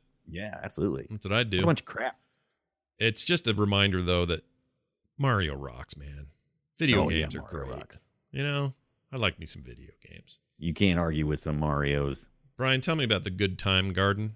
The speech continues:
Speaker 1: I, I am gonna say about the Good Time Garden, but real quick before I do that, just look in the, uh, in the Discord channel, just real quick,
Speaker 2: Oh.
Speaker 1: and click on that link for that Logitech G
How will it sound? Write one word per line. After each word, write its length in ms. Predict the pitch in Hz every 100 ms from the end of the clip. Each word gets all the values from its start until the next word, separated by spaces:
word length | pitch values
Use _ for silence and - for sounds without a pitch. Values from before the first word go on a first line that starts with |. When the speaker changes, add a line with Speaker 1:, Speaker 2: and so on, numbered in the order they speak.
| _ _ _ _ _ _ _ _ _ _ -
Speaker 1:
I, 100 | 131 -
I 100 | 147
am 80 | 165
gonna 120 | 170
say 120 | 170
about 160 | 170 147
the 60 |
Good 140 | 143 143
Time 160 | 151
Garden, 260 | 151 151 151
but 80 | 120
real 180 | 147
quick 180 | 151 170
before 180 | - 151
I 20 |
do 180 | 143 139
that, 160 | 139 139
just 160 | 160
look 180 | 240 233
in 140 | 202 139
the, 200 | 123 107
uh, 280 | 92 87 78
in 100 | 92
the 80 | 80
Discord 380 | 101 - 80
channel, 220 | 73 80 78
just 140 | - -
real 300 | 202 214 185
quick, 240 | - 139
Speaker 2:
Oh. 120 | 95 80
Speaker 1:
and 220 | 110 104 - _ _
click 220 | - 220
on 140 | 190 156
that 200 | 127 98
link 220 | 107 113
for 100 | -
that 160 | 98 92
Logitech 580 | 85 98 92 - 101 90
G 360 | 69 98 101